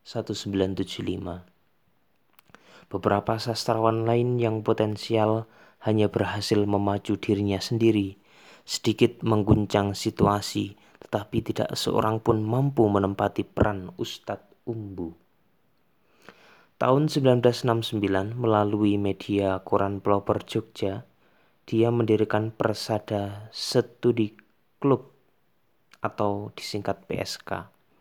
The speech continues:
Tempat siapa saja belajar menulis sastra dalam arena percaturan yang unik. Umbu memperhatikan setiap puisi, pertumbuhan kreatifnya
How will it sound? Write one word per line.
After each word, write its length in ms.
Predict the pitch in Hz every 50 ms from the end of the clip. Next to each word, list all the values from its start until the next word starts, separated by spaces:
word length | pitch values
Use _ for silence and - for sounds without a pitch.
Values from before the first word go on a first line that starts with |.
| _ _ _ _ _ - _ _ _ _ _ _ -
Tempat 560 | - 123 117 110 - - 113 113 - - -
siapa 400 | - - 117 113 110 - 113 107
saja 400 | 113 123 123 - - 117 107 104
belajar 480 | - - 107 101 98 95 - - 101 - 101
menulis 400 | 101 101 104 104 107 110 113 -
sastra 720 | - - 113 110 - - - - - 95 90 90 90 92 _ _ _ _ _ _ _ _ -
dalam 320 | 107 101 101 95 98 -
arena 400 | - 101 101 101 98 95 95 92 92
percaturan 760 | - - 101 - - - - 90 - - 107 - 101 104 104
yang 240 | 101 98 98 92 -
unik. 240 | - 127 120 113 - _ _ _ _ _ _ _ _ _ _ _ _ _ _ _ _ _ - - - _ _ -
Umbu 240 | 127 135 135 127 143 151
memperhatikan 800 | 147 139 131 127 120 104 110 117 113 - - - 127 113 113 107
setiap 400 | - - - 113 110 107 - -
puisi, 560 | 120 117 113 113 - - - 110 104 104 _ _ _ _ _ _ _ _ _ _
pertumbuhan 560 | - - - 107 - 123 120 113 113 117 117 113
kreatifnya 1040 | - - 113 110 107 107 - - 120 - - - - 110 107 104 101 101 104 104